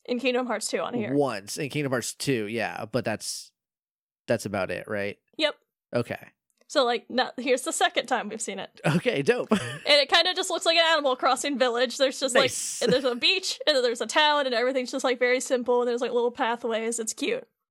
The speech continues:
Speaker 2: That sounds very cute. Where's our Kairi game? Well, that's just Animal Crossing that we described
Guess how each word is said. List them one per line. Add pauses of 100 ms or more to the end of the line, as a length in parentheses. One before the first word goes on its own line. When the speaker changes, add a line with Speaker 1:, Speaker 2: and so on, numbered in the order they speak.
(180)
Speaker 2:
That
sounds
very
cute.
Where's
our
Kairi
game? (360)
Well,
that's
just
Animal
Crossing
that
we
described